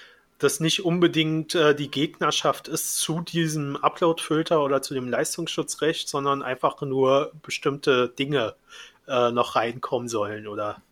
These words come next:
wegfallen sollen. Ähm, also es kann immer noch kommen, aber es hat sich erstmal verschoben.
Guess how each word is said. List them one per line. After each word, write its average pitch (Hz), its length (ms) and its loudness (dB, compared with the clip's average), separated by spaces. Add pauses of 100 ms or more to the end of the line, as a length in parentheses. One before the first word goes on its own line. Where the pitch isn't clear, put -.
wegfallen 110 520 -2
sollen. 110 380 -8 (520)
Ähm, 131 300 0
also 135 220 -2
es 143 160 -2
kann 156 160 2
immer 165 180 4
noch 135 180 0
kommen, 202 260 4 (580)
aber 151 320 6
es - 100 -4
hat 143 140 0
sich - 160 -4
erstmal 143 280 -2
verschoben. 151 680 0